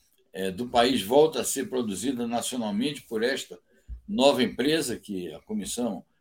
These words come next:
Federal de Energia, é, vai gerenciar. E, portanto, é uma conquista econômica importante do, do nosso país irmão aí, o México, que vive lá a duras penas, é, na sua vizinhança com os Estados Unidos,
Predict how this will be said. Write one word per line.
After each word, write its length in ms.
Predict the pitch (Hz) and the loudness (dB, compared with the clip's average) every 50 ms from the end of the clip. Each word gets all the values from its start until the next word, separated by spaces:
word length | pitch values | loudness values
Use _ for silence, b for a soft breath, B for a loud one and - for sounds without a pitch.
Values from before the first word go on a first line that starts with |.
| _ _ _ | _ _ _
Federal 500 | - 120 117 104 107 110 117 120 120 113 | -6 -4 -2 -2 -2 0 0 0 0 -2
de 320 | 90 98 110 104 95 92 | -4 -4 -4 -4 -4 -6
Energia, 680 | 85 92 101 107 101 87 85 82 95 123 123 95 - - _ _ _ _ _ _ _ _ | -6 -6 -6 -6 -6 -8 -8 -8 -4 -4 -4 -4 -6 -10 _ _ _ _ _ _ _ _
é, 180 | - 82 90 92 | -14 -10 -10 -10
vai 520 | - - 110 110 104 98 95 - 87 160 78 | -6 -4 -4 -4 -2 -4 -6 -8 -8 -10 -12
gerenciar. 720 | 73 - 214 113 226 214 - - 160 131 139 160 170 - - _ _ _ _ _ _ _ _ _ | -8 -6 -6 -4 -4 -6 -4 -2 0 0 0 -2 -2 -6 -12 _ _ _ _ _ _ _ _ _
E, 200 | - - 180 202 | -10 -8 -8 -8
portanto, 480 | 190 - 214 185 190 196 196 190 196 | -2 0 0 2 2 2 0 2 2
é 40 | 196 | 2
uma 80 | 196 190 | 2 2
conquista 500 | - 202 190 - - 180 170 156 - 185 | 0 -4 -6 -6 -6 -4 -4 -2 -2 -4
econômica 520 | 180 - 175 160 147 151 156 156 160 156 | -4 -4 -4 -4 -4 -4 -4 -6 -8 -10
importante 580 | 156 156 160 147 123 - - 143 147 147 147 147 | -10 -6 -6 -6 -6 -2 0 0 0 0 -2 -8
do, 560 | 147 143 156 156 147 143 131 120 107 90 - - _ _ _ _ _ _ _ _ _ | -8 -6 -2 -2 0 0 0 0 -2 -4 -8 -14 _ _ _ _ _ _ _ _ _
do 220 | - 95 101 117 | -14 -8 -6 -4
nosso 320 | 110 117 117 113 - - | -2 -2 -2 -2 -4 -6
país 380 | - 113 107 107 107 104 95 107 | -4 -2 -2 0 0 -2 -2 -2
irmão 340 | 113 95 104 110 113 117 110 | -2 -2 -2 -2 -2 -2 -2
aí, 140 | 107 110 123 | -2 -2 -2
o 80 | 139 | -2
México, 360 | 147 127 269 - - - - _ _ _ _ _ _ _ _ _ _ _ _ | -2 -2 -2 -4 -4 -8 -12 _ _ _ _ _ _ _ _ _ _ _ _
que 160 | - 147 151 | -8 -8 -6
vive 360 | 107 104 131 160 160 143 143 | -4 -2 -2 -2 -2 -2 -2
lá 220 | 135 131 139 151 | -2 0 0 0
a 20 | 147 | -2
duras 400 | 123 110 151 185 175 156 - - | -2 0 2 4 4 4 2 2
penas, 600 | - - 156 170 170 135 120 - - - - _ _ _ _ _ _ _ _ _ _ _ | -2 -4 -4 -4 -4 -4 -6 -8 -10 -14 -16 _ _ _ _ _ _ _ _ _ _ _
é, 500 | - 107 104 104 101 101 101 101 101 101 | -10 -6 -6 -4 -4 -4 -4 -6 -6 -4
na 220 | 101 104 107 98 92 | -4 -4 -4 -6 -6
sua 340 | 95 - - - 123 120 | -6 -6 0 2 2 2
vizinhança 540 | 110 110 120 113 98 101 120 135 - - - | 2 0 -2 -2 -2 -2 -2 -2 -4 -6 -6
com 80 | - 113 | -8 -10
os 120 | 107 95 | -10 -8
Estados 380 | 95 - - - 117 110 92 98 | -10 -8 -4 -2 -2 -2 -2 -4
Unidos, 560 | 101 110 139 160 156 - - - - - _ | -4 -4 -4 -4 -4 -6 -6 -10 -10 -12 _